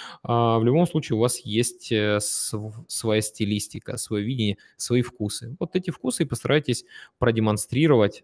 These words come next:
э, заказчику, постарайтесь привлечь внимание. То есть подходите, м, к первым скетчам, а, после оценки истории. Знаете, вот как шоу есть, э, всякие там «Голос» или как-то. Ну, в общем, когда выходят, э,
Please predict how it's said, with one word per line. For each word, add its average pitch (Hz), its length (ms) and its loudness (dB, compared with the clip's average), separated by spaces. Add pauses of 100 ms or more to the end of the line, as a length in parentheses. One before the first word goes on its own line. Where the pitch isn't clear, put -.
(100)
э, 104 580 2 (260)
заказчику, 110 760 -2 (760)
постарайтесь 120 520 2
привлечь 107 600 0
внимание. 107 540 -2
То - 100 -10
есть 101 120 -10
подходите, 170 460 -4 (500)
м, 110 440 -2
к - 200 -18
первым 120 280 2
скетчам, 120 500 -2 (440)
а, 104 160 2
после 107 400 0
оценки 107 520 0
истории. 98 360 0
Знаете, 139 300 0
вот 104 160 0
как - 240 -4
шоу 135 400 4
есть, 101 460 -2
э, 101 300 -2 (380)
всякие - 340 -6
там 92 260 -8
«Голос» 127 640 0
или 107 100 -8
как-то. - 300 -8
Ну, 185 120 6
в 147 40 8
общем, 123 220 2
когда 117 160 4
выходят, 113 500 2
э, 104 460 0